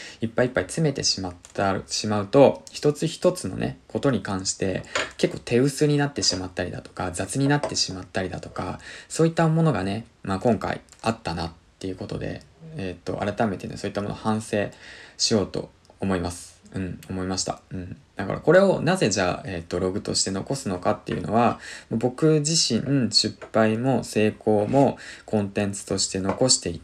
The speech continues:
て、で、自分を、自身を成長させるため、うん、っていうものが一つ、まあ、前々からあるので、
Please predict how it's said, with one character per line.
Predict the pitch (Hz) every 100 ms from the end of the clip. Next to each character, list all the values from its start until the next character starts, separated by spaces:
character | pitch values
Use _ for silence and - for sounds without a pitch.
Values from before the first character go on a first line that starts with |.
| - _ -
て、 | 151 139 - - -
で、 | 117 110 - _ _
自 | 120 117 117
分 | 120 117
を、 | 127
自 | 120 127 117
身 | 127
を |
成 | 160 113
長 | - 98
さ | -
せ | 104
る | 95
た | 92
め、 | 98 - _ -
う |
ん、 | 95
っ | 85 - -
て | 113
い |
う | 113
も | 117
の | 117 113 107
が | 113 101
一 | - -
つ、 | 117 - 117
ま | 104
あ、 | 92
前 | 123 131
々 | 131
か | 123 120
ら | 139
あ |
る | 120
の | 90
で、 | -